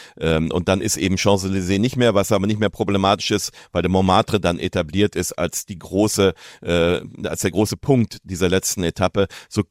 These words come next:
könnte ich es mir vorstellen und im Übrigen, äh, um das zu unterstützen, äh, was Flo gerade gesagt hat, äh, in einem dieser, äh, Magazine, die jetzt so Jahresrückblicke in Sachen Radsport hatten, habe ich so ein großes Foto gesehen, das, äh, auf der Auffahrt zum Montmartre, also noch weit unter Sacré-Cœur,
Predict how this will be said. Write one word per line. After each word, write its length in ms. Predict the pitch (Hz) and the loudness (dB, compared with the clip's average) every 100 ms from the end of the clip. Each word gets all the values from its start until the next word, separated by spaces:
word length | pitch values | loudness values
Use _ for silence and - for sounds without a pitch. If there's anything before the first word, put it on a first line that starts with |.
| _ | _
könnte 360 | 123 131 - | 0 2 2
ich 180 | 92 90 | 0 0
es 160 | 82 - | -4 -2
mir 160 | 90 | -2
vorstellen 540 | 85 98 110 - 92 92 | 0 0 0 2 2 2
und 100 | 90 | -2
im 140 | 90 | -2
Übrigen, 360 | 90 104 101 101 - - - | -2 0 0 -2 -8 -14 -2
äh, 80 | |
um 160 | 82 95 | 2 4
das 140 | 98 | 2
zu 80 | - | 2
unterstützen, 600 | 92 92 110 - 117 101 | 0 0 0 -4 -2 -2
äh, 220 | 65 69 90 | 0 0 2
was 140 | 92 | 0
Flo 220 | - 98 | 0 -2
gerade 320 | - 92 95 | 2 2 2
gesagt 360 | 87 82 95 - | 0 2 0 2
hat, 160 | 95 - - - | -2 -2 -20 -8
äh, 180 | 95 85 | 0 0
in 180 | 92 90 | 2 -2
einem 240 | 90 104 98 | 0 0 2
dieser, 480 | 98 90 95 90 - | 0 2 2 2 0
äh, 80 | |
Magazine, 600 | 90 90 90 - 120 127 | 0 0 0 0 0 2
die 220 | 95 98 95 | 2 0 0
jetzt 180 | 92 | 0
so 80 | - | -2
Jahresrückblicke 800 | 95 85 110 - 98 98 92 95 | 2 2 2 0 -2 0 0 0
in 80 | 92 | 2
Sachen 220 | 92 98 | 0 0
Radsport 420 | 82 98 - 101 | 2 0 2 2
hatten, 220 | 95 90 | 2 0
habe 100 | 92 | 0
ich 80 | 90 | 0
so 80 | 98 | -4
ein 60 | 90 | -4
großes 460 | 80 117 113 101 | 2 2 2 -6
Foto 280 | 117 120 110 | -2 0 2
gesehen, 360 | 95 87 95 101 - - - | 0 2 2 2 -6 -18 -2
das, 280 | 90 - - | 0 0 0
äh, 200 | 101 82 | 0 2
auf 180 | 87 | 2
der 160 | - - - | 2 -2 2
Auffahrt 460 | 131 160 113 95 | 2 2 2 2
zum 180 | - 98 | 2 0
Montmartre, 560 | 92 90 90 98 - 101 | 2 2 4 2 2 0
also 200 | 85 95 | 0 0
noch 180 | 90 90 | -2 2
weit 200 | 101 - | 0 2
unter 240 | 135 127 | 0 2
Sacré-Cœur, 720 | 98 104 - 101 - 98 104 | 2 0 0 -6 0 2 2